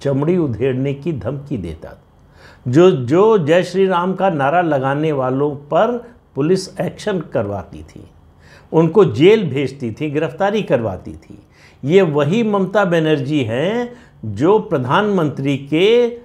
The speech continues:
सरकारी कार्यक्रम में जय श्री राम का नारा लग गया, इसलिए कार्यक्रम के बीच से उठकर चली गई थी। तो ऐसा क्या बदल गया? बहुत कुछ बदल गया है। एक,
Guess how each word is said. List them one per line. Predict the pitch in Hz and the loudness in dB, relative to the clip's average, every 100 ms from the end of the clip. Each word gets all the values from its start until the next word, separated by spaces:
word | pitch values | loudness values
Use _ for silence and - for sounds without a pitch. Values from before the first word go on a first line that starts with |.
| - _ _ _ | -20 _ _ _
सरकारी | - 180 170 220 262 233 | -2 -2 2 0 2 2
कार्यक्रम | 165 143 139 139 123 | 2 2 2 0 -2
में | 113 123 208 254 - - _ _ _ - | 0 -2 -4 -6 -12 -20 _ _ _ -10
जय | 110 196 226 | 0 2 2
श्री | - 196 | 2 4
राम | 175 160 | 4 2
का | 160 147 | 2 0
नारा | 135 127 143 | 2 2 2
लग | 131 120 | 2 -2
गया, | 120 160 | -2 0
इसलिए | 165 127 156 160 | 0 -4 -4 -4
कार्यक्रम | 131 123 123 143 151 | -2 -4 -4 -6 -6
के | 156 175 | -4 -4
बीच | 120 123 143 | -2 -6 -8
से | - | -6
उठकर | 131 107 - 160 | -4 -4 -4 -6
चली | - 214 208 | -4 -6 -4
गई | 110 92 | -6 -8
थी। | - - - - - _ _ _ _ _ - - - | -12 -20 -20 -20 -20 _ _ _ _ _ -20 -20 -12
तो | - - | -12 -2
ऐसा | 139 143 165 | -2 0 -4
क्या | - 190 | -2 -2
बदल | 156 107 92 | 0 -2 -4
गया? | 80 76 73 - _ _ _ _ _ _ - _ 98 | -8 -12 -16 -20 _ _ _ _ _ _ -20 _ -6
बहुत | 113 185 | -2 -2
कुछ | - 123 92 | -2 -4 -6
बदल | 82 78 | -10 -10
गया | 78 78 | -12 -16
है। | - - _ _ _ _ _ _ - | -18 -20 _ _ _ _ _ _ 0
एक, | 139 196 - - | 4 4 2 -14